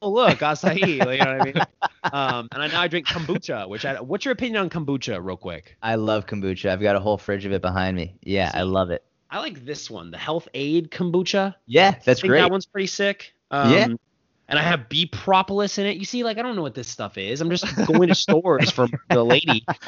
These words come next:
Speaker 1: and, uh, she, and she's great. She's honestly, she's fantastic. Um, one thing I noticed is I function really, really well off of carbs, like, a lot of
Speaker 2: Mm.
Speaker 1: carbs. And, and I wanna get your opinion,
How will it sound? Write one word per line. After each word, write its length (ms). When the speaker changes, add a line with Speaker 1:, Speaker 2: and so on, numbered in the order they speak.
Speaker 1:
and, 400
uh, 120
she, 260
and 100
she's 160
great. 380
She's 160
honestly, 420
she's 280
fantastic. 680
Um, 380
one 200
thing 140
I 120
noticed 400
is 400
I 140
function 440
really, 220
really 440
well 260
off 280
of 140
carbs, 800
like, 120
a 60
lot 340
of 80
Speaker 2:
Mm. 40
Speaker 1:
carbs. 320
And, 280
and 280
I 60
wanna 240
get 220
your 100
opinion, 540